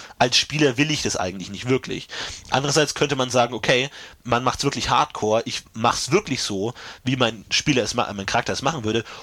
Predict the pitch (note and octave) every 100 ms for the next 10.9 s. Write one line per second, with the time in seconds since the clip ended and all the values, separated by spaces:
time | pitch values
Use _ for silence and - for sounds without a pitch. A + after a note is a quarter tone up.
0 | - F#3 G3+ B2 A#2+ B2+ A2+ A#2 G#2+ -
1 | G#2+ F#2+ B2+ D3+ G2+ G#2+ A2 - A2 B2
2 | A#2 A2 A2 G#2 A#2+ - A2+ B2+ A#2 A2
3 | A2 A#2+ D3 - G#2+ C3 - - - -
4 | - C3+ C3+ - A#2+ B2 A#2+ - B2+ B2+
5 | B2+ - _ _ _ _ _ A#2 A#2 C#3
6 | A#2+ A#2+ A#2+ A#2+ B2 B2 A2+ - B2 B2
7 | A2 A2 - A2+ A#2 C#3 C3 - - -
8 | - - - C3+ C3+ C3 A#2+ - A#2 A#2
9 | B2 B2+ G2+ F2 - D3 C3 A2+ G#2+ G#2
10 | A2 A2 G#2+ F#2+ F2 F#2 E2+ F2+